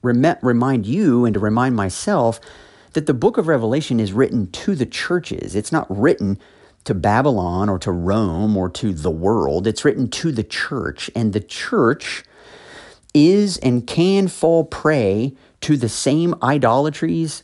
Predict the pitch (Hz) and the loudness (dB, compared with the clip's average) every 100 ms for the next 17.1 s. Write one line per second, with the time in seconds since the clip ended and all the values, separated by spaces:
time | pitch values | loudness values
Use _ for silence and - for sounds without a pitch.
0 | _ _ _ - 95 156 160 156 143 147 | _ _ _ -4 0 0 0 2 2 0
1 | 147 143 151 143 - _ _ _ - 98 | -2 -2 -2 -2 -6 _ _ _ -14 -6
2 | 127 135 151 - 139 151 151 135 - _ | 0 0 0 -4 -2 0 0 -4 -12 _
3 | 117 131 - 131 131 127 123 107 104 110 | -2 0 0 -2 0 -2 0 0 0 -2
4 | - 113 123 - 127 104 113 170 120 101 | -4 -2 -2 0 -2 0 0 2 4 2
5 | 90 - 120 107 - - 92 87 - 80 | -2 -4 0 0 -2 -4 -2 -2 -4 -2
6 | 107 113 135 113 107 120 185 190 175 - | -2 0 -2 -2 -6 -4 -2 0 0 -2
7 | - - 127 107 - 110 87 - - 254 | -8 0 0 0 -2 -2 -2 -6 -4 -2
8 | 269 90 73 92 _ _ _ _ _ _ | 0 2 2 -2 _ _ _ _ _ _
9 | - 101 87 - 92 73 80 127 170 - | -6 -2 -2 -2 -4 -4 -4 -4 -4 -10
10 | - _ _ _ - 147 - 156 131 120 | -14 _ _ _ -2 -2 2 2 2 -2
11 | 110 139 170 208 - 139 135 123 117 127 | 0 2 4 2 2 2 2 2 2 2
12 | 151 107 110 - 139 123 123 117 113 110 | 2 2 0 -2 -2 0 0 -2 -2 -4
13 | - 143 135 113 - 123 - 110 107 127 | -4 -4 -2 -2 -2 -4 -2 -4 -4 -4
14 | 117 - 113 - 107 107 123 92 - - | -4 -2 -4 -2 -2 2 2 2 -2 -6
15 | 110 104 113 - 107 98 98 - 151 147 | -4 -2 0 0 -2 -4 -6 0 2 2
16 | - 110 101 - - - - 180 104 117 | 2 0 -2 -4 -14 -8 0 0 2 -2